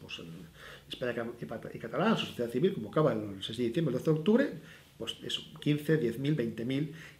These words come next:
Es cierto que el día treinta de septiembre, el día antes del uno de octubre, hubo una, hubo una mani que juntó treinta mil personas, que también marcó cierta ten-, cambio de tendencia. Ya fue un, más mayoritaria de lo, de lo habitual, porque ya fueron treinta mil personas, y además fueron, se montó en tres di-,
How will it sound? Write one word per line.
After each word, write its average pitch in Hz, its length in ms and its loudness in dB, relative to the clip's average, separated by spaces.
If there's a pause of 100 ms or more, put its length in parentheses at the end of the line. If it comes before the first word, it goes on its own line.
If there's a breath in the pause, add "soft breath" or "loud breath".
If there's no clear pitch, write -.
(120)
Es 151 140 8
cierto 190 200 8
que 131 60 4
el 131 60 4
día 156 120 8
treinta 170 300 8
de 139 80 8
septiembre, 139 580 2
el 113 100 0
día 127 120 6
antes 127 240 0
del 117 100 -2
uno 123 80 0
de 113 80 2
octubre, 135 300 -2
hubo 120 60 0
una, 135 100 -2
hubo 139 240 0
una 135 100 2
mani 135 340 4 (320 loud breath)
que - 80 -8
juntó 123 220 0
treinta 127 220 0
mil 117 100 2
personas, 127 480 -2 (600 soft breath)
que 156 100 -6
también 143 180 6
marcó 180 260 6
cierta 156 280 4
ten-, 113 140 -2
cambio 117 280 -4
de 104 60 -6
tendencia. 98 480 -12 (600 loud breath)
Ya 147 440 8
fue 170 320 8
un, 143 840 2
más 175 160 8
mayoritaria 170 420 10
de 147 60 12
lo, 143 140 6
de 135 100 2
lo 135 60 10
habitual, 151 520 8 (680 loud breath)
porque 107 140 -4
ya 110 80 0
fueron 120 160 0
treinta 123 180 2
mil 123 80 2
personas, 127 280 2
y 131 40 -2
además 113 160 -2
fueron, 120 300 0
se 120 100 6
montó 120 220 4
en 120 60 -4
tres 127 200 4
di-, 127 100 -2